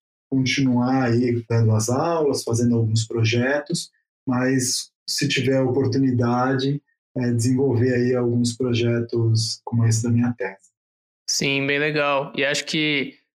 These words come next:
Speaker 2: até uma das matérias que você leciona de tipografia experimental tem um pouco a ver com isso, né? A, a questão da experimentalidade, assim, de a gente expandir um pouco as margens do que é o trabalho e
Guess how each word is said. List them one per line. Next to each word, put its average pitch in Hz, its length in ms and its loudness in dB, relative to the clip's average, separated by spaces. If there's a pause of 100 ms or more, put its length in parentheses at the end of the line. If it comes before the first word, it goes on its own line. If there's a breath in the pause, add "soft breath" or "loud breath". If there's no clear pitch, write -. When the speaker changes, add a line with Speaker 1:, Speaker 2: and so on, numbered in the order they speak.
(140)
Speaker 2:
até 156 640 0
uma 156 160 -2
das 160 180 -2
matérias 151 440 -2
que - 80 -12
você 147 220 -2
leciona 147 500 -2
de 139 240 -6
tipografia 139 560 -4
experimental 139 1040 -2 (120)
tem 160 100 -2
um 160 80 0
pouco 165 280 -2
a 170 40 0
ver 160 160 -2
com 151 180 -4
isso, 135 380 -2
né? 131 300 0
A, 123 280 -4 (140)
a - 80 -6
questão 139 400 -4
da 127 300 0
experimentalidade, 131 1400 -2
assim, 131 440 -2
de 131 300 -4 (220)
a 127 120 -4
gente 127 260 -2
expandir 139 420 -2
um 143 80 -4
pouco 143 460 -2
as 135 180 0
margens 131 600 -2
do 127 120 -4
que 127 160 -6
é 120 120 0
o 120 100 -2
trabalho 131 800 -2
e 120 420 -2